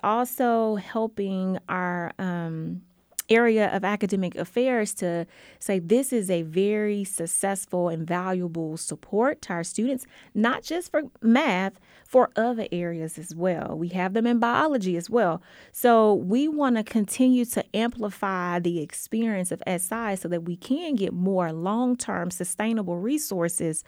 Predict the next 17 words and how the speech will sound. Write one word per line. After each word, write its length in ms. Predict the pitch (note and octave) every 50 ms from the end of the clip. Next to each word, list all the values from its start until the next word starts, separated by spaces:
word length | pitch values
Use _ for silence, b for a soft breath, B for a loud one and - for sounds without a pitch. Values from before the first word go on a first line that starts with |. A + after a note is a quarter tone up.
| B B B B B
to 120 | - - F#3+
serve 320 | G3+ - - E3+ G4+ F#4
our 200 | A3 E3+ F3 F#3
students 440 | F#3 - - F#3 F3+ F3+ F3 F3+ -
in 120 | - F#3+ F#3
some 240 | - - G#3+ G#3
of 80 | G3 F#3
these 240 | F3+ E3+ E3+ E3 E3
gateway, 720 | E3 D#3+ F3 F#3 G#3 - - F3+ F3+ F3+ F3 F3 F3 F3 B B B B B B -
historically 600 | G#3 G3 - - - G3+ G3 G#3 G3+ - G3 F#3+
challenging 640 | F#3+ - - G#3+ F#3+ F#3 F3+ F3+ F3+ F3 F3+ E3+
classes. 600 | E3 - - G#3+ G3+ F#3+ F#3+ - - D#3 D#3+ D#3+
And 240 | - E3+ E3+ E3 E3+
we 200 | F3+ F#3+ G3 F#3 - - -
define 520 | E3+ E3+ E3 - - F#3+ G#3+ A3 A3 G#3+
those 280 | F3+ E3+ D#3+ E3 D#3 -
classes 640 | - - - G3 G3 G3 F#3+ - D#3 D#3+ D#3+ -